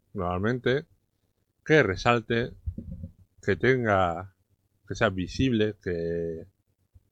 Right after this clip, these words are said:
digamos, que rompa el patrón de tu página. Y con,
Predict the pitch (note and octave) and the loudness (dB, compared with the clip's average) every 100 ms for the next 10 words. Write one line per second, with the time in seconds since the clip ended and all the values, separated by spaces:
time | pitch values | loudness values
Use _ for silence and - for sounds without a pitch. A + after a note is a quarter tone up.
0 | _ _ _ _ _ _ _ _ - F#2+ | _ _ _ _ _ _ _ _ -2 2
1 | A2 G2+ - - - _ _ _ - _ | 4 2 -2 -8 -18 _ _ _ -20 _
2 | _ _ _ _ - G#2 A2 B2 A2 - | _ _ _ _ 0 2 2 4 2 2
3 | F2 G#2+ A#2+ G#2+ E2+ E2 A#2 - G2+ F#2 | 0 2 2 2 0 0 2 2 -2 -4
4 | D3 _ - - _ _ _ - _ _ | -8 _ -20 -20 _ _ _ -20 _ _
5 | _ _ _ _ _ - - - B2+ C3+ | _ _ _ _ _ -10 -10 -8 -2 -2
6 | - A2+ G2+ G#2+ | 0 2 2 0